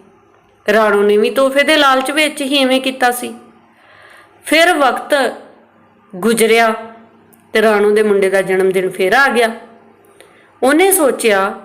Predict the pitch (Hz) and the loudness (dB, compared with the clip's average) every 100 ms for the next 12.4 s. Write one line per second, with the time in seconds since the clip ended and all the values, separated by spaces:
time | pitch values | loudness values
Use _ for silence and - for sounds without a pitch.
0 | - _ _ _ _ - 277 277 220 294 | -20 _ _ _ _ -4 -2 -2 -2 0
1 | 339 349 311 302 302 254 233 262 220 214 | 0 2 2 0 -2 -2 0 0 0 2
2 | 196 170 - 202 - - - - _ _ | 0 -2 -6 -12 -18 -20 -20 -20 _ _
3 | _ _ _ _ _ _ 240 240 220 202 | _ _ _ _ _ _ 0 2 2 0
4 | 202 247 262 285 294 311 311 302 247 240 | -4 -2 0 0 0 0 0 0 -2 0
5 | 269 277 269 - - - - - - 226 | 0 2 2 0 -4 -16 -20 -8 0 0
6 | 240 254 220 254 240 247 247 - - _ | 2 0 0 0 0 -2 -6 -16 -20 _
7 | _ _ _ _ 233 233 226 202 208 247 | _ _ _ _ 0 0 2 0 2 0
8 | 277 277 220 196 208 214 196 254 302 269 | 0 -2 -2 -2 -2 -2 0 2 0 0
9 | 226 220 226 214 - - - _ _ _ | 0 2 2 0 -6 -20 -20 _ _ _
10 | _ _ _ - 220 233 214 220 226 226 | _ _ _ -2 2 2 2 2 0 2
11 | 233 294 294 220 202 190 185 185 202 170 | 2 2 0 0 2 2 0 0 -2 -4
12 | 165 180 - | -6 -10 -10